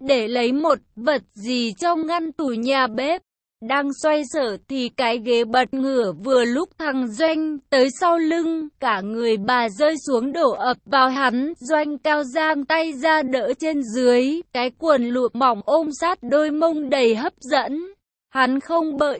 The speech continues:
chỗ nào mà bợ ngay vào hạ bộ bà, còn tay trên thì choàng ngang đôi vú, một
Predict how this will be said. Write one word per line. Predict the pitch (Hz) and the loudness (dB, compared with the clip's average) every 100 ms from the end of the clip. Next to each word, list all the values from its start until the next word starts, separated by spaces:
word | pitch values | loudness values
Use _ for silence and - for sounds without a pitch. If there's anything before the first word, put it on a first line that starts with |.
| 202 | -2
chỗ | 277 214 | 0 0
nào | 220 226 220 214 | 0 2 2 2
mà | 208 214 | 2 0
bợ | 196 294 247 | 2 2 0
ngay | 247 294 320 302 | -2 -4 -2 -2
vào | 247 254 | 0 0
hạ | 247 262 - | 2 0 0
bộ | 240 269 247 | 0 2 2
bà, | 226 285 262 240 220 190 | 0 -2 0 -2 -6 -4
còn | 247 247 220 | 0 0 0
tay | 311 320 269 | -2 -2 -4
trên | 320 311 285 | 0 2 0
thì | 277 277 226 | -4 -6 -6
choàng | - 247 233 254 | -4 -4 -2 -2
ngang | 294 294 277 | -2 -2 2
đôi | 285 285 277 | 6 6 4
vú, | 220 262 247 262 311 359 | -2 -2 0 -2 -4 -6
một | 247 254 | -4 -2